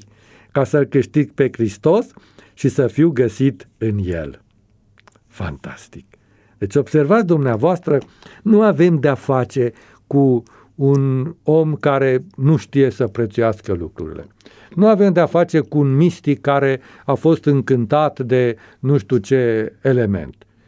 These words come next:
ci avem de-a face cu un om lucid.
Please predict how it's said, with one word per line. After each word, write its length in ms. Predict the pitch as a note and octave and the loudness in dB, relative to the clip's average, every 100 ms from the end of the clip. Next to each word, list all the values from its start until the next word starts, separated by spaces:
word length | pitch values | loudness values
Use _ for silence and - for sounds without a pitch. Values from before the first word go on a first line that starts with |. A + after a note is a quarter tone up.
| _ | _
ci 80 | - | -10
avem 260 | F#2+ C3+ C#3+ | -2 0 0
de-a 140 | A2+ | -2
face 320 | B2 C3 C3 | 0 0 -2
cu 180 | G#2 G#2 | -4 -4
un 160 | G2 G2 | -4 -2
om 280 | A2 A#2 - _ _ _ _ | -2 -4 -12 _ _ _ _
lucid. 760 | - F#2 F2 - G2 E2 C#2+ | -12 -10 -10 -12 -8 -10 -12